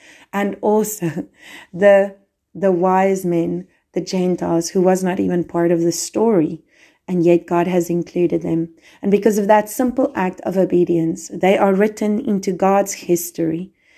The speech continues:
And were they not obedient to that, they would not have been the men we read about today. They would have been wise men living in some century that we could have maybe read a book about, but they would not have been part of God's story. I want to encourage you with this today.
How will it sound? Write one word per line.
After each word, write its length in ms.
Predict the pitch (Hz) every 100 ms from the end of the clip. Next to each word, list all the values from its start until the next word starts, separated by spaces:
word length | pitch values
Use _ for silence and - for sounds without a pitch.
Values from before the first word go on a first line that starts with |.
| _ _ -
And 180 | 196
were 260 | 208 254 269
they 160 | 262 240
not 320 | 226 226 -
obedient 680 | 214 196 214 233 240 240 -
to 140 | 220
that, 260 | 175 160 -
they 160 | 185
would 200 | 190 202
not 280 | 180 190 208
have 240 | - 208 196
been 260 | 202 196
the 80 | 190
men 340 | 190 190 202
we 140 | 196 196
read 260 | 180 180
about 300 | 175 170 165
today. 480 | - 165 170 190 185 _ _ _ _ _ _ _ _ -
They 180 | 214 220
would 180 | 214 202 208 - 190
have 180 | 202 190
been 260 | 214 208
wise 400 | 190 214 233 240
men 400 | 220 214 214 202
living 420 | 175 190 226 214 233
in 180 | 185
some 340 | 180 - 220 220
century 540 | 214 202 190 202 196
that 200 | 185 170
we 80 | 175
could 160 | - 208
have 140 | 196
maybe 300 | 196 196 196
read 240 | 175 196
a 40 | 247
book 240 | 175 170
about, 380 | 151 156 151 - _ _ _
but 140 | - -
they 100 | 175
would 160 | 175
not 280 | 185 185 202
have 200 | - 202
been 220 | - 196
part 240 | 180 175 170
of 100 | 170
God's 300 | 170 170 -
story. 420 | - 165 165 -
I 60 |
want 260 | 208 202 220
to 80 | 220
encourage 540 | 220 196 196 196 196
you 160 | 208 202
with 160 | 202 190
this 240 | 180 -
today. 500 | - 202 170 175